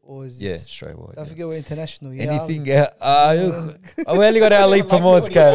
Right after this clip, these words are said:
Speaker 3: what do you
Speaker 2: yeah. <laughs>
Speaker 3: international
Speaker 2: We'll
Speaker 3: listeners
Speaker 2: get
Speaker 3: ain't
Speaker 2: there,
Speaker 3: know.
Speaker 2: we'll get there one
Speaker 3: Yeah.
Speaker 2: day.
Speaker 1: <laughs> Inshallah.
Speaker 3: Uh,
Speaker 1: Uh, thank you very much for watching, everybody. I wanna thank you again, Ali, for coming on, honestly. This has been a great experience for, I think, all of us. I'm speaking for everyone.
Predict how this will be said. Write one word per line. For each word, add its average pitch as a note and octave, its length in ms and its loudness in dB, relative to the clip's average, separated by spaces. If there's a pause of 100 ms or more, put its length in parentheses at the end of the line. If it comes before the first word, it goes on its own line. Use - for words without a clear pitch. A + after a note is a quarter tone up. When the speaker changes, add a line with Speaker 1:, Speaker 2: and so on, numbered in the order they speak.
(100)
Speaker 3:
what D3 120 -2
do A#3+ 60 4
you C4 60 8
Speaker 2:
yeah. B3+ 560 2
<laughs> - 80 -4
Speaker 3:
international G#3 440 -6
Speaker 2:
We'll G3 120 0
Speaker 3:
listeners - 60 -8
Speaker 2:
get A3+ 160 6
Speaker 3:
ain't F3+ 80 -12
Speaker 2:
there, E3+ 120 6
Speaker 3:
know. D#3+ 60 4
Speaker 2:
we'll G3 100 0
get G3+ 200 2
there F#3+ 160 4
one F3 160 4
Speaker 3:
Yeah. D#3 60 -6 (200)
Speaker 2:
day. A2+ 120 -10
Speaker 1:
<laughs> - 20 -
Inshallah. C3+ 560 -16 (360)
Speaker 3:
Uh, - 40 -20
Speaker 1:
Uh, B2 420 -20
thank D#3+ 180 -14
you E3 80 -18
very D#3+ 200 -8
much D#3+ 220 -16
for C#3+ 120 -18
watching, D3+ 320 -16
everybody. D3 640 -16
I - 40 -20
wanna C#3+ 160 -20
thank C#3+ 280 -20
you C#3+ 80 -14
again, C3+ 240 -16
Ali, C3+ 240 -14
for C3 100 -20
coming C3 340 -20
on, C#3 160 -20
honestly. C3 480 -20 (520)
This C3+ 100 -20
has C3+ 40 -20
been C3+ 200 -18
a C3+ 40 -20
great C3 240 -18
experience B2+ 400 -20
for, B2 140 -20
I B2+ 60 -20
think, C3 260 -20
all C3+ 140 -18
of C3 120 -20
us. C#3 200 -20
I'm C3 140 -20
speaking C3+ 300 -20
for C3+ 200 -20
everyone. C#3 280 -20